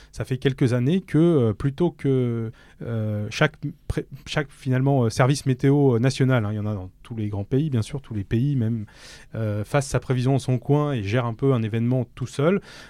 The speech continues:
ben, on s'est quand même synchronisé ces dernières années pour, par exemple, euh, donner un nom aux tempêtes, ce qui est, euh, ce qui a été, on a prouvé que ça donnait une meilleure, euh, comment dire, euh, ça attire vraiment de manière plus efficace l'attention des gens sur les phénomènes quand on les nomme.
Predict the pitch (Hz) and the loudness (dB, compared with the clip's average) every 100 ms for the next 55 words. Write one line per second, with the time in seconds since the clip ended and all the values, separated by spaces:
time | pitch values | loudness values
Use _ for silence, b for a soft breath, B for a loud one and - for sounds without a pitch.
0 | B - 120 123 - 131 - 143 156 143 | B -6 -4 -4 -6 -8 0 4 4 4
1 | 139 131 143 139 135 104 117 117 113 107 | 0 4 4 4 0 0 0 0 -2 0
2 | 120 156 160 - 147 - 113 117 147 160 | 2 2 0 0 0 0 0 4 2 2
3 | - - 110 110 139 143 127 143 151 b | -6 -2 0 4 4 6 6 6 4 b
4 | b b 113 113 107 151 185 - - B | b b -6 -4 -2 -2 -2 -10 -18 B
5 | B B B - - 113 110 110 101 107 | B B B -18 -8 -4 -4 -4 -6 -8
6 | - - - - 104 120 - 123 120 - | -14 -18 -14 -6 -4 -4 -6 -2 -2 2
7 | 139 160 - 117 117 131 143 147 127 113 | 2 4 2 -6 -2 0 2 2 2 0
8 | 120 123 131 117 104 101 117 117 113 b | 2 4 2 2 -2 -2 -2 -2 -4 b
9 | b b 113 104 - 120 - 147 120 131 | b b -6 -4 0 0 0 -2 2 2
10 | 131 123 113 123 123 - 131 131 151 - | 2 -2 -2 2 2 2 -2 2 0 2
11 | 127 139 131 147 131 120 131 131 110 101 | 0 0 -2 0 2 2 2 0 -2 -2
12 | 117 123 131 107 - 107 107 127 165 | 0 0 0 -2 -4 -2 2 4 4